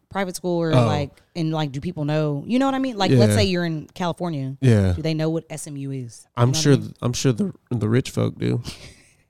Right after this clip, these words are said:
Speaker 2: You know, 'cause it's, that's part of, that's part of that, that lifestyle.
Speaker 1: Yeah, I feel like people from Laguna Beach would, like, go to S M U.
Speaker 2: <laughs>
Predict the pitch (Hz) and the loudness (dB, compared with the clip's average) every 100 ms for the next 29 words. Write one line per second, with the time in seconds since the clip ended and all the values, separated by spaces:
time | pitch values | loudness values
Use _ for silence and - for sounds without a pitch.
0 | - 220 165 160 196 196 196 - 185 - | -2 6 6 8 4 4 -2 0 -2 -2
1 | - 185 180 180 156 160 - - 170 160 | 0 2 2 0 -4 -8 -8 -10 -8 -6
2 | 156 147 - - - 53 - - 107 104 | -6 -6 -10 -10 -8 -8 -8 -8 -6 -6
3 | - 101 156 156 139 - 196 233 208 - | -8 -8 -4 -4 -6 -12 -8 -6 -6 -6
4 | 180 170 156 135 139 135 135 131 135 127 | -8 -8 -8 -6 -4 -4 -6 -10 -10 -12
5 | 101 - - 65 - - 98 156 - - | -12 -14 -14 -14 -14 -14 -2 0 2 4
6 | 156 - 185 - - 180 | 4 4 2 2 2 2